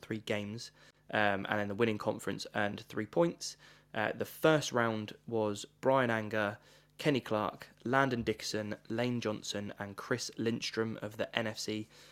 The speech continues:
Then the A F C had DeForest Buckner, A J Cole, Dion Dawkins,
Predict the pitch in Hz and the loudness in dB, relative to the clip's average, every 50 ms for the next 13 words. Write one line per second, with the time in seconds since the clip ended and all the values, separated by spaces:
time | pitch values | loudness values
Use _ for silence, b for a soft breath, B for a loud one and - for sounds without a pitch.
0 | B B B B 104 104 101 - - 131 123 110 104 - - 101 98 104 95 - | B B B B -2 -2 0 2 2 4 4 2 2 0 -4 -4 -4 -4 -6 -6
1 | 101 - 143 139 131 - - 107 - - - 101 101 98 98 - - _ - 135 | -2 2 4 4 4 4 2 -2 -2 -2 -2 -4 -4 -4 -6 -8 -6 _ 0 0
2 | 127 - 113 107 - - - 101 101 101 104 - - _ _ - 147 147 131 117 | 2 2 2 0 0 -2 -4 -4 -4 -4 -6 -8 -12 _ _ 4 6 6 6 4
3 | 107 104 104 104 - - 101 101 98 98 - - | 2 0 -2 -2 -4 -6 -6 -6 -6 -8 -10 -12